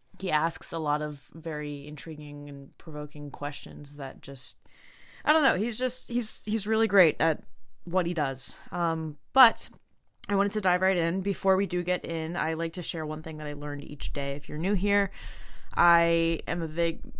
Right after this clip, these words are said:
I, I really just wanna encourage the importance and the practice of mindfulness and being present.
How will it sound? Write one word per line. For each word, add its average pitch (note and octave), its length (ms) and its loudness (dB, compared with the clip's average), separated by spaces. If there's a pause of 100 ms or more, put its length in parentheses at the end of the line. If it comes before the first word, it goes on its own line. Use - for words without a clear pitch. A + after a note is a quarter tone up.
(140)
I, - 180 10
I D3 180 8
really B3 260 6
just A#3+ 220 0
wanna A3+ 220 4
encourage G3 600 0
the E3 320 2 (640)
importance F#3 760 0 (260)
and E3+ 140 -4
the D#3+ 60 -4
practice D#3+ 680 0
of C#3+ 320 -6
mindfulness C#3 760 -8
and C3+ 360 -10
being C3 240 -10
present. C3+ 480 -8